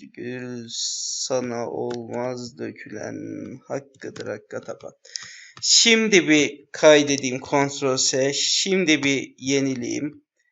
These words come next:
Geliyorum. Bakın pre'de nasıl yapıyorsanız o şekilde görünüyor. Onu da belirtmiş olayım.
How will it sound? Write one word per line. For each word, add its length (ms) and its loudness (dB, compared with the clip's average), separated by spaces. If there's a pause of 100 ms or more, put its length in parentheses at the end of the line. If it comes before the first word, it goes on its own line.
(240)
Geliyorum. 800 0 (480)
Bakın 720 8 (320)
pre'de 640 8
nasıl 320 6
yapıyorsanız 1080 4
o 140 2
şekilde 920 0 (360)
görünüyor. 1000 4 (200)
Onu 480 0
da 400 4 (140)
belirtmiş 640 -2
olayım. 580 -2